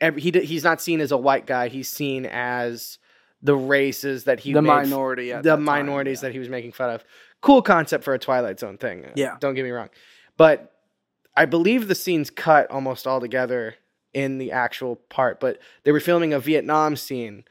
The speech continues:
Speaker 2: Mm-hmm.
Speaker 1: where, like, the Americans were, like, killing the Viet Cong,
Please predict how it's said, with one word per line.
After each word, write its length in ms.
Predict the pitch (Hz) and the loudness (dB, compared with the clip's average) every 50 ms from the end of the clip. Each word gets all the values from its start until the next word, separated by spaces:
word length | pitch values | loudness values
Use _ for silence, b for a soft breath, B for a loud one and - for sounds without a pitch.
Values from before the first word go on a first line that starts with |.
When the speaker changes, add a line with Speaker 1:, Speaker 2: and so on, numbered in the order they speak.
| _ | _
Speaker 2:
Mm-hmm. 260 | - 160 143 135 147 156 | -4 -4 -2 -2 -4 -4
Speaker 1:
where, 320 | - - 139 143 139 139 | -2 4 6 6 8 6
like, 220 | 135 135 135 127 - | 6 2 0 -2 -4
the 100 | 143 139 | -4 -4
Americans 720 | 135 139 143 143 143 139 139 - 147 139 135 131 123 - | -2 -2 0 0 0 0 0 -2 -4 -4 -6 -6 -6 -4
were, 100 | 135 127 | -2 -2
like, 220 | 123 120 - - | -2 -2 -4 -6
killing 560 | - - 147 139 135 131 131 127 127 123 120 b b b b b b b _ | -8 -6 -6 -4 -4 -4 -4 -6 -8 -10 -14 b b b b b b b _
the 60 | 123 | -2
Viet 220 | 127 135 120 - - | 0 0 0 0 -2
Cong, 480 | - 139 135 127 120 113 113 107 104 | -2 0 0 0 0 -2 -6 -10 -14